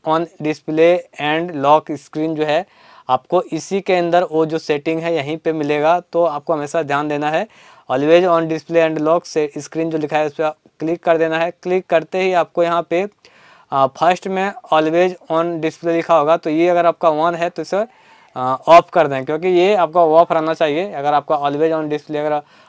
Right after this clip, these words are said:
on है तो इसे ऑफ कर दीजिएगा। उसके बाद यहाँ पे देखिएगा, आ, जो एक सेटिंग है यहाँ पे देख सकते हैं, मैं इसे on कर दिया हूँ। देख सकते हैं यही जो मेन सेटिंग है, इस सेटिंग को आपको, आ,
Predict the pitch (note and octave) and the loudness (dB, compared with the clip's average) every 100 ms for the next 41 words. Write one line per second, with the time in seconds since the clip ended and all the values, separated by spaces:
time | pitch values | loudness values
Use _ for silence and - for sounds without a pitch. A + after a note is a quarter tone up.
0 | _ A2+ C#3 D#3 D#3+ D#3+ D#3 D3+ - D#3+ | _ -2 -2 0 -2 -4 -2 -2 -2 -6
1 | D3+ D3+ D#3 D#3+ D#3+ D#3+ - G3 F#3+ F3+ | -6 -2 0 2 0 -4 -6 -4 -2 -4
2 | F#3 F#3+ E3+ - D3+ E3+ A3 _ _ - | -6 -6 -8 -6 -4 -4 -8 _ _ -20
3 | - _ B2+ B2+ D3+ B2+ E3 F#3 G3+ G3 | -20 _ -6 -2 -2 0 2 2 2 -4
4 | - E3 E3+ F#3 - D#3+ D3+ F#3 F3 F#3 | -8 -2 0 -2 0 0 2 0 0 -2
5 | E3 D3+ E3 D#3 F3+ E3+ F3 F3 F3+ D3+ | -2 0 -2 -2 -4 -2 -2 0 0 2
6 | E3 F3 F3 D#3 D3+ D3+ D#3 D3+ - C#3+ | 0 0 -2 0 0 -2 -4 -6 -6 -10
7 | D3 D3+ G#3+ _ _ _ - C3+ E3 F#3 | -8 -10 -12 _ _ _ -6 -2 -2 -2
8 | E3+ E3+ F#3 - E3+ E3+ E3+ F3 F#3 - | -4 -2 -2 -2 -4 -4 -6 -6 -8 -4
9 | D3+ E3 E3 F3 D#3+ - F3+ G#3 - _ | -6 -4 -2 2 2 0 -4 -4 -8 _
10 | _ - D3 C#3+ | _ -10 -6 -4